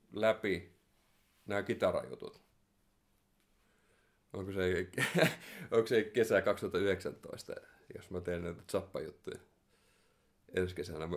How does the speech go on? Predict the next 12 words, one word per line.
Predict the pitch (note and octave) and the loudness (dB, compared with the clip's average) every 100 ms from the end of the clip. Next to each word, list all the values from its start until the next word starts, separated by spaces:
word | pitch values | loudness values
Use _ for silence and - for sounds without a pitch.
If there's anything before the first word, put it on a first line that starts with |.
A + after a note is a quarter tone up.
| - | -2
Ö, | F#2 F#2+ | 0 2
mut | G2 F#2+ | 0 0
tota, | G2+ F#2 G2+ F#2 F2 - _ _ _ _ _ _ _ _ _ _ _ - | 2 2 4 4 4 0 _ _ _ _ _ _ _ _ _ _ _ -6
hienoa | C3 D3+ G#2+ F#2 | 0 2 2 2
soittoa. | A#2+ C3 C3 _ - A#2+ A#2 A#2 _ _ _ _ _ _ _ _ _ _ _ _ _ - | 2 2 0 _ 2 2 2 -4 _ _ _ _ _ _ _ _ _ _ _ _ _ -10
Ritchie | A2 A2 - G#2 - | 0 0 0 -2 0
on | G#2 G2 - | 0 0 4
aivan | G2 F#2+ F#2 | 6 6 4
uskomattomassa | E2+ F2+ F2+ F2 E2 - - - - - _ _ _ _ _ - - | 0 -2 -2 -4 -6 -10 -10 -12 -16 -16 _ _ _ _ _ -14 -12
vedossa | - - - - - | -8 -10 -10 -12 -10
ollut | - - - | -12 -14 -12
tossa. | - - - | -14 -12 -18